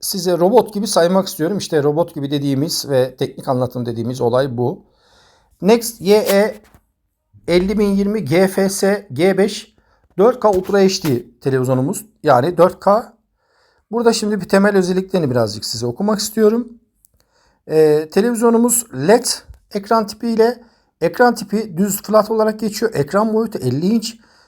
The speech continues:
Ekran boyutu yüz yirmi altı santimetre. Çözünürlük standardı Ultra dört K. Ekran çözünürlüğü üç bin sekiz yüz kırka iki bin yüz altmış. Yenileme hızı gerçek olarak elli ve altmış H Z olarak geçiyor.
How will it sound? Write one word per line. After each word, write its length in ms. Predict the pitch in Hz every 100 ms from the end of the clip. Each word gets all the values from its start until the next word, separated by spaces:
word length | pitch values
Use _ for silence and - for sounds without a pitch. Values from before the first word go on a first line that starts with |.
| _ -
Ekran 360 | 170 240 240
boyutu 340 | 190 165 185 226
yüz 200 | 175 156
yirmi 180 | 190 185
altı 200 | 180 180
santimetre. 720 | 214 214 220 214 214 220 214
Çözünürlük 380 | - 160 175 226
standardı 560 | - 233 226 220 214 208 214
Ultra 400 | 202 - 220 185
dört 240 | 185 196
K. 280 | - 123 92 - _ _ _ _ _ _ _ _ _ _ -
Ekran 300 | 180 226 277
çözünürlüğü 440 | 269 233 226 220
üç 200 | 214 208
bin 60 | 214
sekiz 240 | 185 135
yüz 60 | -
kırka 260 | - 131
iki 220 | - - 170
bin 100 | 196
yüz 120 | 196
altmış. 440 | 214 226 208 - -
Yenileme 360 | 139 165 214
hızı 140 | 185 120
gerçek 500 | 123 139 - 240 185
olarak 340 | 151 233 - _ _ _ _ -
elli 280 | 196 226 196
ve 60 |
altmış 300 | 190 185 196
H 100 | 151
Z 100 | 117
olarak 360 | 113 160 226 233
geçiyor. 460 | 240 - 247 233